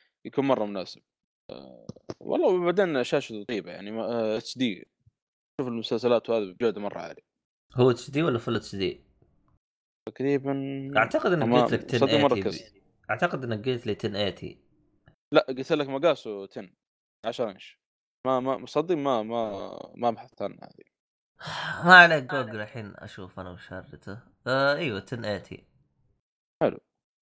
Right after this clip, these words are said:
Speaker 1: واضح إنه في جودة لما أتفرج المسلسلات هذه.
Speaker 2: أو بلا صح عشان أعطيكم ال-، ال-، ال-، الريزولوشن بالضبط، ألف تسعمية وعشرين في ألف وميتين، يعني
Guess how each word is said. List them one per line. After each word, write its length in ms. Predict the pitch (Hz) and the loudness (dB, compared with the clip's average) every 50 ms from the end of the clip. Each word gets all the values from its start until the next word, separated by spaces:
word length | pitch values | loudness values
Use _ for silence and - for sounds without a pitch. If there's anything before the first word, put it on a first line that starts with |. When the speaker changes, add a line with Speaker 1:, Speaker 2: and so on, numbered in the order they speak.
| _ - | _ 6
Speaker 1:
واضح 240 | 165 165 123 101 101 | 6 6 6 6 2
إنه 220 | 107 107 113 117 | -8 -8 -8 -6
في 200 | - - 139 117 | -4 -2 -2 0
جودة 340 | 107 135 131 110 92 95 98 | 2 2 2 0 0 -4 -10
لما 300 | 98 95 95 98 95 90 | -10 -12 -12 -12 -12 -10
أتفرج 260 | - - 104 101 95 | -8 -8 -6 -6 -6
المسلسلات 1300 | 92 92 90 87 87 90 87 - - - - - - _ _ _ _ - 104 - - 92 92 92 - - | -8 -10 -14 -16 -18 -18 -18 -18 -18 -20 -20 -20 -20 _ _ _ _ -16 -16 -14 -12 -12 -12 -12 -14 -14
هذه. 180 | - - - - _ _ _ _ _ _ _ _ _ - | -16 -16 -16 -20 _ _ _ _ _ _ _ _ _ 2
Speaker 2:
أو 220 | 117 127 135 147 | 4 6 6 4
بلا 280 | 139 139 147 143 143 143 | 2 0 0 0 0 0
صح 380 | - - 175 147 - - - | 2 0 0 0 0 -4 -10
عشان 200 | 110 - 143 131 | -8 -6 -6 -8
أعطيكم 460 | 123 117 - - 135 - - 127 123 123 | -8 -8 -12 -14 -14 -12 -12 -8 -6 -4
ال-، 1160 | 120 110 - - _ _ _ _ _ - _ _ _ _ _ _ - 113 117 117 110 - - - - - - _ - 113 | -4 -6 -6 -12 _ _ _ _ _ -20 _ _ _ _ _ _ -14 -12 -10 -10 -10 -12 -16 -18 -20 -20 -20 _ -16 -16
ال-، 240 | 101 87 _ - | -16 -16 _ -14
ال-، 260 | - 107 110 - - - | -12 -12 -12 -10 -6 -6
الريزولوشن 720 | 107 113 117 110 113 120 127 135 135 127 - 120 110 107 | -4 -4 -4 -4 -2 -2 0 0 0 -2 -4 -4 -6 -4
بالضبط، 600 | 110 104 107 123 135 160 156 - - _ _ _ - - - - _ _ _ _ _ _ _ - | -6 -4 2 6 6 6 6 4 -4 _ _ _ -18 -18 -18 -18 _ _ _ _ _ _ _ 2
ألف 160 | 139 147 147 - | 2 2 0 -2
تسعمية 460 | - - - 131 127 139 147 147 139 | -12 -10 -8 -6 -6 -4 -4 -4 -4
وعشرين 600 | 127 120 120 - 139 123 131 147 165 180 175 139 | -4 -4 -6 -6 -6 -4 -4 -2 -2 -4 -6 -8
في 340 | - - - 131 131 123 - - | -10 -6 -4 -4 -4 -2 0 0
ألف 260 | 135 151 147 139 - | 0 0 0 -4 -6
وميتين، 580 | 123 117 117 110 110 - - 107 92 90 82 90 | -6 -4 -4 -6 -6 -6 -6 -6 -6 -6 -6 -8
يعني 340 | 104 104 110 120 113 - | -8 -8 -8 -8 -12 -14